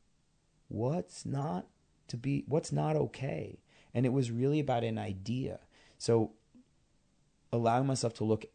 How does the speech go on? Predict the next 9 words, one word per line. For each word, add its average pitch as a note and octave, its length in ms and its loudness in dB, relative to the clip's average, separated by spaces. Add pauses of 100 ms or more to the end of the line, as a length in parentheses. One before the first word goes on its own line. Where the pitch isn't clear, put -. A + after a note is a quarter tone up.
(760)
not C3 480 4
outward B2+ 420 4
for G#2 300 -2
feeling A2+ 440 2
okay C#3+ 200 2
about D3 240 2
myself, D#3 500 -2 (300)
but - 140 -2
looking C3+ 440 0